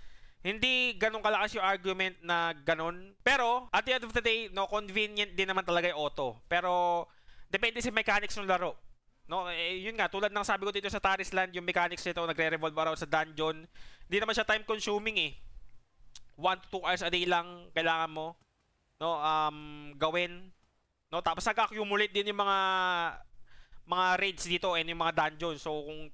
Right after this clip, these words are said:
busy ka sa ganitong araw, pwede mong ipunin yung mga entries mo. So, hindi siya time-consuming sa, na katulad na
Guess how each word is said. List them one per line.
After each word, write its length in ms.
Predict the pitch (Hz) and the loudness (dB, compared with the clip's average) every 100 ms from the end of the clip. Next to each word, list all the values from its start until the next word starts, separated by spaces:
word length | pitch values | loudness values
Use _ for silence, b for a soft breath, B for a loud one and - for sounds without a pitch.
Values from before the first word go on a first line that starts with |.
| - - | -16 -10
busy 320 | 143 160 170 | -2 -2 0
ka 80 | 160 | 0
sa 100 | 165 | 2
ganitong 320 | 170 175 170 | 2 0 0
araw, 240 | 170 156 | 2 2
pwede 240 | 151 160 160 | 0 0 -2
mong 240 | 160 156 160 | -6 -8 -8
ipunin 420 | - 160 160 156 | -4 -4 -4 -6
yung 80 | 147 | -4
mga 400 | 143 143 139 139 | 0 0 0 -2
entries 400 | 147 160 147 - | -2 -4 -6 -8
mo. 160 | 143 - - - - - - _ - _ - - - - - - | -10 -12 -16 -18 -18 -20 -20 _ -20 _ -20 -20 -20 -20 -14 -8
So, 100 | 190 | -2
hindi 140 | 214 | 0
siya 320 | 240 214 208 | 4 4 4
time-consuming 720 | 190 175 180 170 170 160 151 | 2 0 -4 -6 -4 -2 -2
sa, 240 | 135 165 151 | 0 0 2
na 160 | 156 | 0
katulad 400 | 156 160 147 143 139 | 0 -2 -2 -2 -2
na 240 | 139 139 | -2 -2